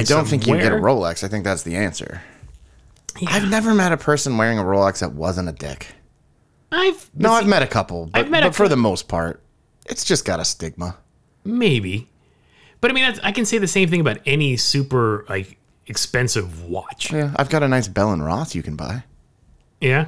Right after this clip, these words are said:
Speaker 2: Is
Speaker 1: Yeah.
Speaker 2: it the square one?
Speaker 1: Mm-mm.
Speaker 2: Oh.
Speaker 1: It's a round, like, officers. It's pretty cool. Show it
Speaker 2: Hmm.
Speaker 1: to you later.
Speaker 2: Let's take a look at it.
Speaker 1: Yeah.
Speaker 2: Yeah, but so now it's like, okay, but then the other thing is, like, I could always go the vintage Seiko, Seiko route, but I'm like, I've already got, like, three vintage Seikos, so
Speaker 1: Yeah, but they're cool.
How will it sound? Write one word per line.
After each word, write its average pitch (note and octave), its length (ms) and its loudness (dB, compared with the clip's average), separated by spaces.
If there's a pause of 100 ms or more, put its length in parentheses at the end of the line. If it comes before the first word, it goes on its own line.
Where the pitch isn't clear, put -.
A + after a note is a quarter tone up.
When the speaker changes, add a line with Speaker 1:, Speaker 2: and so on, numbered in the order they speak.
Speaker 2:
Is C3 160 2
Speaker 1:
Yeah. A2 60 2
Speaker 2:
it - 20 -6
the A2+ 120 2
square D#3+ 280 4
one? G4 160 2
Speaker 1:
Mm-mm. F#2+ 320 2 (140)
Speaker 2:
Oh. F2+ 320 -2
Speaker 1:
It's G#2 120 -2
a A2 60 4
round, F2+ 320 2
like, E2 100 -4
officers. D#2 480 -2
It's E2+ 120 -8
pretty B2 180 2
cool. F#2+ 220 2
Show G#3 80 0
it A#3+ 40 4
Speaker 2:
Hmm. A3 60 -2
Speaker 1:
to G2 80 -2
you D#2 80 0
later. D2 260 -4
Speaker 2:
Let's D#3+ 140 -10
take D3 140 0
a - 20 0
look C#3+ 100 0
at B2 60 -2
it. G2 180 -8
Speaker 1:
Yeah. A#2+ 180 2 (120)
Speaker 2:
Yeah, G#3 140 4
but F#3 240 -4
so G3+ 160 4
now A3+ 200 4
it's F#3+ 120 0
like, D#3 340 0
okay, C#3 300 0
but D3+ 340 2
then F3+ 140 4
the E3+ 100 6
other A3+ 80 6
thing C#3 140 0
is, A2+ 120 -2
like, A2+ 140 -2
I A#2 140 -2
could C3 100 0
always C3 160 2
go B2+ 100 4
the A2+ 120 0
vintage A2+ 320 0
Seiko, B2+ 420 0 (160)
Seiko F#3+ 400 0
route, G2 260 -2
but B2 100 -2
I'm C3 60 2
like, B2+ 200 -2
I've C3+ 100 -4
already D#3 160 0
got, C#3 260 -2
like, F#2 200 -12
three B2 480 -4
vintage G#2 380 -4
Seikos, G#2+ 500 -2
so G2+ 180 -2
Speaker 1:
Yeah, F3 80 -2
but D#3 140 -8
they're - 100 -6
cool. D3+ 440 -8